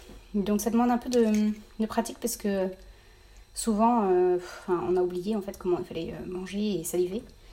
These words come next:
Donc, euh, France Guillain, elle explique dans son livre, euh, comment on peut retrouver un peu ça. Donc, euh, tu sais, l'expression avoir l'eau à la bouche, bah, c'est ça en fait, c'est, euh, ah, il faut en arriver là, entre guillemets. C'est, parce que l'eau à la bouche, c'est, euh, la salive qui va se préparer, parce que tu vois le repas, tu sais ce que tu vas manger,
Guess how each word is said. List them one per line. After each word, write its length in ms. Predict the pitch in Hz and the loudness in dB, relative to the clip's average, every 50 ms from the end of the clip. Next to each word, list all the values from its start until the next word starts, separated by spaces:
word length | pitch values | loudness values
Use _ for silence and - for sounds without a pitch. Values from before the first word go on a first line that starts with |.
| - - - - - - - - | -20 -20 -20 -20 -20 -20 -14 -12
Donc, 320 | 208 185 202 202 190 - - | -8 -4 -4 -4 -4 -4 -2
euh, 540 | 190 180 175 180 180 180 180 180 180 180 | -2 -2 -2 -2 -2 -2 -2 -2 -2 -4
France 260 | 180 175 - 196 190 185 | -6 -8 -6 -6 -4 -2
Guillain, 220 | 196 214 233 233 | 0 0 0 0
elle 120 | 214 196 | 0 0
explique 320 | 180 180 - - - 233 208 | -2 -4 -6 -6 -6 -6 -4
dans 120 | 208 202 | -4 -4
son 160 | 196 - 202 | -4 -4 -4
livre, 220 | 190 208 214 - - | -4 -4 -4 -4 -4
euh, 140 | 175 175 170 175 175 165 170 - - - - - - | -4 -4 -4 -4 -6 -10 -14 -18 -20 -20 -20 -8 -4
comment 260 | - 208 202 202 196 | 0 0 2 2 0
on 60 | 190 | 0
peut 120 | 190 - | -2 -2
retrouver 560 | 190 185 196 190 - - 196 180 202 202 208 214 | -2 -2 -2 -4 -4 -4 -2 0 2 2 2 2
un 80 | 185 | 2
peu 160 | 175 - - | 0 0 0
ça. 240 | - - - 233 247 | 0 2 4 4 4
Donc, 240 | 240 208 185 180 - | 4 2 0 -2 -2
euh, 80 | 196 170 - - - - - - - | -6 -10 -10 -14 -16 -16 -16 -12 -8
tu 100 | - - | -6 -4
sais, 400 | 214 - - 269 269 262 233 208 | -4 -2 -2 0 2 2 2 2
l'expression 580 | 190 196 - - - - 214 - - - 226 214 | 2 -2 -4 -4 -4 -4 -4 -4 -2 0 0 0
avoir 240 | 202 185 196 190 208 | 0 -2 -2 0 2
l'eau 100 | 208 208 | 4 4
à 60 | 202 | 4
la 80 | 208 | 2
bouche, 300 | 202 196 214 220 - - - | 2 0 -2 -2 -2 -4 -4
bah, 60 | 214 | -4
c'est 120 | 196 - 233 | -2 -2 0
ça 140 | 226 247 233 | 0 2 0
en 40 | |
fait, 180 | 214 - 240 233 | 0 0 -2 -4
c'est, 280 | - - 208 190 185 180 | -2 -2 -2 -2 -2 -2
euh, 160 | 175 180 180 - - - - - - - - - | -2 -4 -4 -6 -10 -18 -20 -20 -20 -20 -4 0
ah, 80 | - 220 | 2 2
il 60 | 214 | 2
faut 120 | 214 - 220 | 4 4 4
en 80 | 214 | 4
arriver 260 | 208 208 214 233 247 | 6 6 6 6 6
là, 120 | 262 277 247 | 6 6 4
entre 180 | 226 220 - | 2 2 0
guillemets. 320 | 214 208 214 214 214 220 214 | -2 0 0 2 2 2 0
C'est, 300 | 214 - 196 196 190 190 | 0 -2 -2 -2 -2 -2
parce 160 | - - - | -4 -4 -2
que 80 | - 214 | 0 2
l'eau 180 | 208 247 262 | 4 4 4
à 80 | 247 226 | 4 4
la 80 | 220 | 4
bouche, 300 | 196 208 262 339 349 - | 2 0 0 -2 -2 -2
c'est, 260 | - - 233 220 208 196 | -2 0 0 2 2 0
euh, 40 | 202 196 - - - - - - - | -2 -4 -6 -12 -14 -14 -16 -8 -2
la 140 | - 208 202 | 0 2 2
salive 400 | 202 - 214 208 269 311 311 - | 2 0 0 0 0 -2 -4 -2
qui 100 | - 240 | 0 2
va 80 | 214 208 | 2 2
se 140 | 208 - | 0 0
préparer, 300 | - - 233 240 247 269 | -2 -2 -2 0 -2 -2
parce 180 | 294 254 - - | -2 -4 -4 -4
que 80 | - 202 | -6 -6
tu 180 | 180 - 196 | -6 -8 -8
vois 220 | 196 202 - 262 247 | -6 0 2 4 4
le 60 | 240 | 4
repas, 420 | 226 - 220 - - 262 302 311 - | 2 0 -2 0 2 2 2 2 -2
tu 60 | - | -6
sais 160 | 214 - 254 | -2 0 0
ce 80 | 247 - | 0 0
que 60 | - | -4
tu 120 | 240 - 214 | -6 -2 0
vas 100 | 233 220 | 0 2
manger, 380 | 214 214 214 202 226 254 294 | 2 2 2 0 0 -2 -2